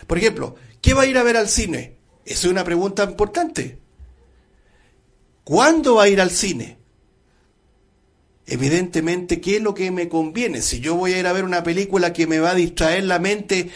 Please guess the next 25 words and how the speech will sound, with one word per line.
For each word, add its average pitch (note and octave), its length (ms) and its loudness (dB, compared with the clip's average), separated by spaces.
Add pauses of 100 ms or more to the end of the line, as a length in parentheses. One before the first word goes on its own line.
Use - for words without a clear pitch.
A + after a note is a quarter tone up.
(160)
a E3 180 0
conceptos G#3+ 720 -2
anticristianos G#3+ 1300 0 (240)
o D#3+ 200 0
inmorales, G3+ 880 2 (280)
por F#3+ 160 0
supuesto E4 500 -2
que E3 140 0
no D#3+ 160 2
es - 320 -4 (160)
bueno F3 460 0
ir E3 160 0
a D3 40 2
ver D3+ 140 2
eso, B3+ 320 0
¿no C#3 80 -4
es C#3 80 -12
cierto? F#3+ 460 -6 (480)
¿O F3 280 0
cuándo C4 540 0
voy G#3+ 200 4
a F#3 120 2
ir A3 160 -2
al F#3+ 140 2
cine? D3 560 2